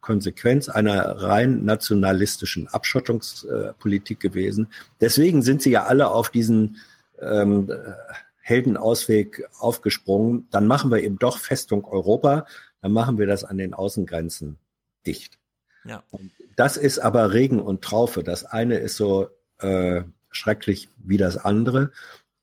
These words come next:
Speaker 1: Und jetzt kommt man dann doch wieder bei Smith an und sagt, das Einzige, was hilft, Flüchtlingsströme dauerhaft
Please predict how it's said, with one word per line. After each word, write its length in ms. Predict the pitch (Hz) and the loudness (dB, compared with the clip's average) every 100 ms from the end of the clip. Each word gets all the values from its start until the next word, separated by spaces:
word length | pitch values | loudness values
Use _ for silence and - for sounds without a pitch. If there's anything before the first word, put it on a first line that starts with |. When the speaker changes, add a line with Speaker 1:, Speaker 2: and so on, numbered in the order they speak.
| - | -4
Speaker 1:
Und 140 | 98 | 0
jetzt 380 | 107 - - _ | 0 -2 -12 _
kommt 240 | - 123 | -2 0
man 140 | 110 104 | 0 0
dann 360 | 101 101 101 - _ - | 2 2 0 -6 _ -2
doch 240 | 113 - | -2 0
wieder 260 | 110 107 104 | 0 2 0
bei 360 | - _ 101 | -4 _ 0
Smith 380 | 92 - 127 139 | 0 0 0 0
an 240 | - 98 | -2 0
und 160 | 90 95 | 0 -2
sagt, 440 | 98 98 107 - - | 0 0 0 -6 -6
das 200 | 107 98 | -2 -2
Einzige, 760 | 101 104 123 135 131 123 123 123 - | -2 0 0 0 -2 0 0 -4 -10
was 460 | 92 104 107 - _ _ | -2 -2 -2 -6 _ _
hilft, 400 | _ 113 127 127 - - - _ | _ 2 2 -2 -14 -20 -20 _
Flüchtlingsströme 1000 | - 117 - - 113 - - 98 107 107 | -4 -4 -2 -2 -2 -2 -2 2 4 2
dauerhaft 800 | 104 92 104 107 107 101 - - | 0 2 2 2 0 -2 -8 -20